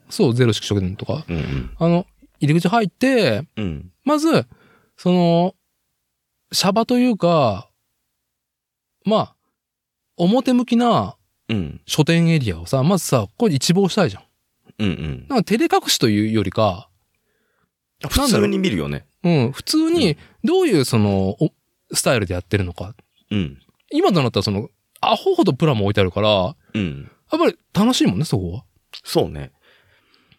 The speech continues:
Speaker 1: なんだったらのれんの向こう側行かずに帰る時もあるぐらいだからね、最近だと。
Speaker 2: うん。まあ、そっちの方がメインだよね。
Speaker 1: <laughs> まあ、す-、ね。
Speaker 2: うん。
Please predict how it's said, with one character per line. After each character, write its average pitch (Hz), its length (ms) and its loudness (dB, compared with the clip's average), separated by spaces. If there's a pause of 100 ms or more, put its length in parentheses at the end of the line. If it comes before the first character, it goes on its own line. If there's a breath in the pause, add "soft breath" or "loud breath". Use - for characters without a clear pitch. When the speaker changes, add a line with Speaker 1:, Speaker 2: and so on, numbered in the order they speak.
(880)
Speaker 1:
な 254 100 -2
ん - 20 0
だ 339 40 2
っ - 40 0
た 208 60 2
ら 143 60 4
の 151 140 4
れ 330 240 2
ん 220 80 -12 (480)
の 233 120 2
向 220 140 2
こ 311 100 4
う 277 40 -4
側 277 160 2
行 165 100 2
か 311 140 2
ず 311 100 0
に 320 80 2
帰 277 200 2
る 160 60 2
時 104 140 -2
も 95 120 2
あ 95 40 2
る 92 60 -2
ぐ 90 60 -2
ら 82 80 -6
い - 20 -10
だ 80 60 -14
か - 80 -2
ら 220 60 2
ね、 233 80 2
最 110 220 0
近 98 120 -2
だ 92 80 -2
と。 127 60 -2
Speaker 2:
う 127 40 0
ん。 85 360 -8 (600)
ま - 80 0
あ、 156 40 0
そ 160 120 -2
っ - 40 -12
ち - 220 -2
の 262 80 0
方 82 80 -2
が 85 60 0
メ 90 120 -2
イ 82 40 -2
ン 71 80 -6
だ 65 60 -10
よ 64 60 -12
ね。 87 160 -12 (500)
Speaker 1:
<laughs> 156 480 2
ま 123 80 4
あ、 98 40 0
す-、 - 400 -6
ね。 160 140 6
Speaker 2:
う 110 40 2
ん。 85 520 -4